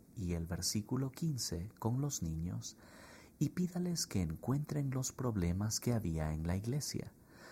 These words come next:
según se describen en esos versículos. Invite a los niños a sugerir algunas cosas que Alma podría hacer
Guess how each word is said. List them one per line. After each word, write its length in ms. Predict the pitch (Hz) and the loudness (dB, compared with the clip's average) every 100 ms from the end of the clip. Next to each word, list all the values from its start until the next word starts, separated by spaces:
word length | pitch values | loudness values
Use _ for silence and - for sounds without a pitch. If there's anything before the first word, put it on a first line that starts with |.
| - | -4
según 380 | - 170 190 180 | 4 4 6 2
se 140 | 196 | 2
describen 680 | 180 160 - 104 107 120 151 - - | 0 0 2 2 2 0 -2 -6 0
en 120 | 123 | 4
esos 400 | 98 - 92 - | 4 2 0 0
versículos. 880 | 85 85 - 80 - - - - - - - - - - - - - | -2 0 -2 -2 -4 -4 -6 -12 -14 -20 -20 -20 -20 -20 -20 -4 4
Invite 500 | 175 175 196 175 131 | 4 6 2 4 4
a 60 | |
los 240 | 90 82 90 | 4 2 2
niños 560 | 85 82 107 160 - - | 2 2 0 -2 -4 0
a 120 | 90 | 0
sugerir 540 | - 90 90 87 101 | 2 0 2 2 2
algunas 440 | 95 92 139 160 - | 2 0 0 0 0
cosas 460 | 101 92 - 123 | 0 0 0 -2
que 160 | - 110 | 0 2
Alma 420 | 78 78 85 101 - - | 2 0 -2 -4 -8 -8
podría 640 | - 90 95 135 165 131 87 | 0 0 2 2 2 2 0
hacer 560 | - - 123 85 101 | 0 0 0 0 -2